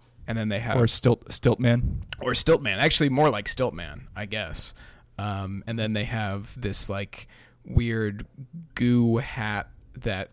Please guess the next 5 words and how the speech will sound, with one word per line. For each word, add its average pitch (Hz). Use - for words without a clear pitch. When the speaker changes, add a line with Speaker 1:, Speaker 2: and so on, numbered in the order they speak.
Speaker 1:
inflates 113
and, 101
uh, 85
mesmerizes 98
people. -